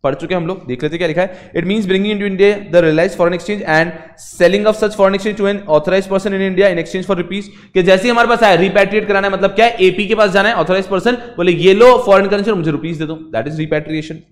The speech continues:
और the holding of realized amount in an account with the authorized person in India to the extent notified by आरबीआई। या फिर आप अपने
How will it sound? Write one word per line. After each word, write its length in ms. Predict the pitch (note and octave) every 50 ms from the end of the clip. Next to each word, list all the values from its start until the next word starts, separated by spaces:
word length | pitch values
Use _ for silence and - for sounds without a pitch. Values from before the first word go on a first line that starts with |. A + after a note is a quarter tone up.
| _ -
और 280 | D#3 E3+ F#3+ G3+ G3+ - - - - - - _ _ _ _ _ _ - _ - D3+ F#3+
the 100 | G3 F#3 D#3+
holding 320 | E3 F3 F#3+ A3 A3 A#3
of 100 | G3 F3
realized 320 | E3+ F#3 G#3+ G#3+ G3+ A3+ G#3+
amount 240 | F#3+ E3+ E3 D#3+
in 80 | E3 E3
an 80 | D#3 C#3+
account 300 | - D#3+ F3+ G3 F3 D#3+
with 100 | D#3 D3+
the 80 | B2+
authorized 360 | - - D3 D#3 F3+ - - D3
person 200 | D3 - G3+ F#3+
in 80 | D3 C#3
India 180 | C#3+ D#3+ D#3+
to 100 | D#3 D3
the 80 | C3+ -
extent 220 | - F#3+ E3+ C3
notified 240 | G#2+ - - D3 D3
by 120 | E3 D3+ G#2+
आरबीआई। 200 | A2 G#2+ F#2+ E2+ - - - _ - C3+
या 100 | C#3 D3
फिर 120 | F3 F#3+
आप 80 | F#3+ F#3
अपने 320 | F#3 F#3 F#3 G3 G#3+